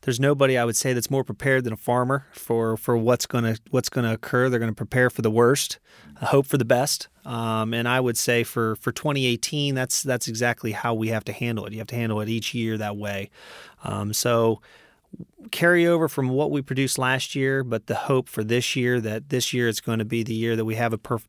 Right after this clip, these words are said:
perfect weather pattern. It's tough to predict the weather, as we all know, but, uh, it's, eh, there is gonna be carryover in particular,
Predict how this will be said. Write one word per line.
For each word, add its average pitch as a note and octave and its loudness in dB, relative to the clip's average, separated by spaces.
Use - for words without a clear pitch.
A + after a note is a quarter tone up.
perfect C3+ 0
weather A#2 0
pattern. A#2+ 0
It's - -12
tough C3+ 0
to - -20
predict C3 2
the C3+ 4
weather, A#2+ 6
as A#2+ 6
we A#2+ 4
all A#2 6
know, B2 6
but, A2 0
uh, G#2 2
it's, - -2
eh, - -8
there D#3 2
is D#3+ 4
gonna D#3 0
be C3+ 0
carryover A2+ 0
in A2 -2
particular, A2 -4